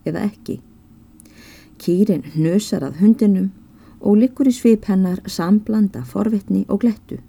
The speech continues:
en rakkinn stendur frammi fyrir henni hnakkakertur, hringar upp rófuna og fitjar upp á trýnið með hægð.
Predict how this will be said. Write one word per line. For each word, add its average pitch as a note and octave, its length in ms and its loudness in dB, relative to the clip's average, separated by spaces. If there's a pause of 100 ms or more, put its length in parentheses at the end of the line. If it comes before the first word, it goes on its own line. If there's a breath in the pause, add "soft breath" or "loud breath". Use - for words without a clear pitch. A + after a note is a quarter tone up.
(640 soft breath)
en D3+ 180 2
rakkinn A#3 480 0
stendur D3+ 480 -6
frammi G3+ 340 2
fyrir G3+ 240 -2
henni F3+ 280 -4 (320 soft breath)
hnakkakertur, - 840 -6 (580 soft breath)
hringar E3 460 0
upp D#3+ 160 -8
rófuna G#3+ 420 2 (240 loud breath)
og G#3+ 160 0
fitjar B3 400 2
upp - 100 -6
á - 60 2
trýnið D#3+ 480 0
með G3 160 2
hægð. D3+ 260 -6